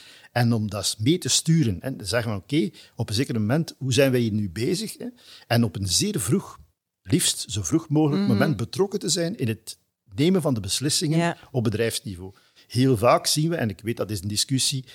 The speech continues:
Speaker 1: in H R die iedere keer opnieuw komt, en er zijn heel veel gefrustreerde mensen in H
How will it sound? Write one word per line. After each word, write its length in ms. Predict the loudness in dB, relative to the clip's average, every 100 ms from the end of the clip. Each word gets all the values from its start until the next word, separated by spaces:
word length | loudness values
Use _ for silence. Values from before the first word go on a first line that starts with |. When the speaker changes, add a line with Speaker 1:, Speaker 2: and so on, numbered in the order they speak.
| -20 -10
Speaker 1:
in 140 | -2 -2
H 360 | 0 4 4
R 60 | 4
die 120 | 0 -8
iedere 320 | -4 -2 -2
keer 200 | -2 -6
opnieuw 280 | -2 0 0
komt, 200 | 0 0
en 60 |
er 60 | -2
zijn 120 | -4
heel 380 | 2 4 6 4
veel 160 | 4 -2
gefrustreerde 600 | -4 -4 -6 -2 -2 -2
mensen 320 | -4 -4 -2
in 180 | -2
H 80 | -4